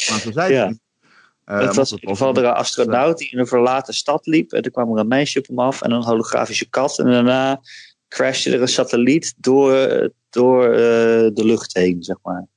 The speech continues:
Speaker 1: Ja, maar het was heel erg logisch. Het was die Capcom game die echt al in januari of februari gelekt was, eh, of waarvan de
Speaker 2: Ja.
Speaker 1: patenten was aangevraagd of zoiets. Ehm, dus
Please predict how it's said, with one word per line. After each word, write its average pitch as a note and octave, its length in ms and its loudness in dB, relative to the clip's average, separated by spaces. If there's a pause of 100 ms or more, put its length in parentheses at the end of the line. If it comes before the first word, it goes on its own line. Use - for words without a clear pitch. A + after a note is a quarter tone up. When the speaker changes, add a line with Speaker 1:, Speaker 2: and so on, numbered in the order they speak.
(220)
Speaker 1:
Ja, A#2 120 0
maar C3+ 120 0
het C#3+ 80 -6
was F3 140 -4
heel F#3 220 2
erg D3 100 -2
logisch. C#3+ 360 -2
Het A2+ 140 -10
was D#3 160 -6
die C3+ 120 -6
Capcom C3+ 480 0
game G2 220 2
die G2+ 200 4
echt A2+ 160 -2
al G#2 180 4
in G2+ 300 6
januari G#2 500 2
of F#2 80 -2
februari F#2+ 640 0
gelekt F2 380 0
was, D#2 320 -2
eh, - 180 -4 (760)
of - 160 -8
waarvan F#2+ 240 0
de F2+ 60 4
Speaker 2:
Ja. F2 40 2 (100)
Speaker 1:
patenten F#2+ 420 0
was F2 200 0
aangevraagd E2 460 -2
of - 60 -20
zoiets. - 460 -4 (480)
Ehm, D#2+ 520 2 (320)
dus - 440 -6